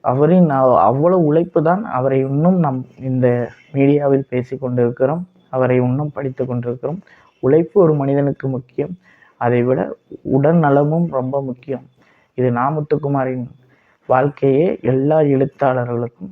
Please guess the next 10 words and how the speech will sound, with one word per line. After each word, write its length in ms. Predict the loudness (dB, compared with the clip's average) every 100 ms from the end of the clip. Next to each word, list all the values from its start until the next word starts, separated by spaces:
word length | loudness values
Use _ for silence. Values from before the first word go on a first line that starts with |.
| -8
எல்லா 480 | -2 2 2 0 0
படைப்பாளர்களுக்கும் 880 | -2 -2 -2 -2 -2 -2 -2 0 0
ஒரு 200 | 2 2
உதாரணம். 440 | 0 0 -2 -4 -10 _ _ _ _ _ _ _ -4
பாலுமகேந்திரா 560 | 0 0 0 0 0 -2
சொல்லுவார், 580 | 0 0 2 2 0 -6 _ _ _ _ _ _
"எல்லா 400 | -2 2 4 2
படைப்பாளரின் 920 | 2 0 0 0 -2 0 -2 -4 -6 -6
உணர்வும் 680 | -4 0 2 2 0 -4 -12 _ _ _ _ _ _ _ _ _
மிக 500 | -4 0 2 0 0